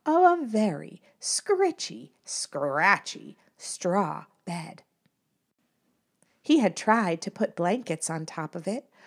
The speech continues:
but over the years the blankets had worn thin and the straw began poking through. And every night Johnny would be poked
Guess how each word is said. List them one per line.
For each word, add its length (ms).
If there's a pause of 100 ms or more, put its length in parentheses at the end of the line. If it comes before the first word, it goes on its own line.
(120)
but 140
over 340
the 60
years 540
the 100
blankets 500
had 160
worn 400
thin 500 (220)
and 120
the 80
straw 640
began 680
poking 680
through. 440 (800)
And 260
every 540
night 400 (400)
Johnny 360
would 200
be 120 (120)
poked 500